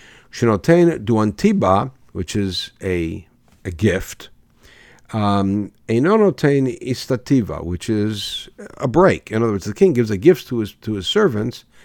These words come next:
He gives the gift because they're doing extra work. And if he gives them a break, then he doesn't give them an extra gift. Shenotein istativa, eino notein duantiba. HaKadosh Baruch Hu notein istatiba, notein duantiba.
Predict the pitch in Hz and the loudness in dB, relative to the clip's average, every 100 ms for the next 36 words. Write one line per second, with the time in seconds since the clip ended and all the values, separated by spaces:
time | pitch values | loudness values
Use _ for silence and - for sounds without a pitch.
0 | _ - 104 139 143 147 202 147 147 131 | _ -6 0 0 0 4 4 4 0 0
1 | 131 120 127 131 120 110 123 117 95 - | 0 0 0 0 -2 -4 0 0 0 -4
2 | - - _ _ _ - 92 101 143 117 | -16 -20 _ _ _ -6 -2 0 0 -2
3 | 120 104 170 220 127 131 - 123 113 107 | -4 6 6 8 6 2 -2 0 2 2
4 | 143 123 117 120 113 - 139 220 160 - | 2 2 2 2 0 -2 0 2 2 -2
5 | - _ - _ _ _ - 107 95 160 | -20 _ -20 _ _ _ -10 -6 -2 0
6 | 151 - 220 247 175 156 160 156 147 160 | 0 0 0 4 4 6 6 4 6 6
7 | 151 143 135 117 107 78 - _ _ _ | 6 6 4 4 2 0 -8 _ _ _
8 | _ _ 87 85 98 87 - 240 240 180 | _ _ -12 -4 -4 -2 2 4 4 2
9 | 139 123 147 123 113 - - 101 - 185 | 0 0 0 0 -4 -6 -4 -4 0 0
10 | 202 208 202 196 202 - 104 196 135 139 | 2 2 2 2 -2 -8 -6 -4 -2 -2
11 | 113 117 113 117 - 80 73 73 76 | -2 -2 -2 -4 -6 -6 -4 -6 -6